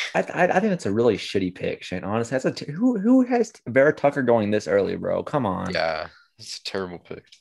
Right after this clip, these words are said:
Speaker 1: It was. It, it was just a bad pick. Speaking of bad picks,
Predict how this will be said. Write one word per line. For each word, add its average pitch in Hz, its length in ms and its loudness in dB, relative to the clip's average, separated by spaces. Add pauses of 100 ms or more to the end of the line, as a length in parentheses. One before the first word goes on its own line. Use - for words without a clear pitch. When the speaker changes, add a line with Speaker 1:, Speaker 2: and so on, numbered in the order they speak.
(540)
Speaker 1:
It 151 60 0
was. 175 280 0
It, - 140 -16 (320)
it - 40 -8
was 95 140 -8
just - 160 -16
a - 60 -14
bad - 320 -8
pick. - 320 -14 (2500)
Speaking 143 400 2
of 101 80 4
bad 90 300 4
picks, 90 320 0